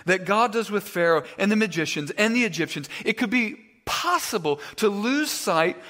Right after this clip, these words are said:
of something critical. Namely, God fights because he loves.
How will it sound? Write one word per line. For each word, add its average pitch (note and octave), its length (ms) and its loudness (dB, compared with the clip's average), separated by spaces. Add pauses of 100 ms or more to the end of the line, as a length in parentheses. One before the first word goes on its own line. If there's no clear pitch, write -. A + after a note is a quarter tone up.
of F3 120 2
something G#3+ 280 -2
critical. F#3 400 0 (140)
Namely, C4+ 480 2
God A#3 340 2
fights A3+ 460 0
because G#3+ 360 -8
he A3 120 -8
loves. F#3+ 880 -6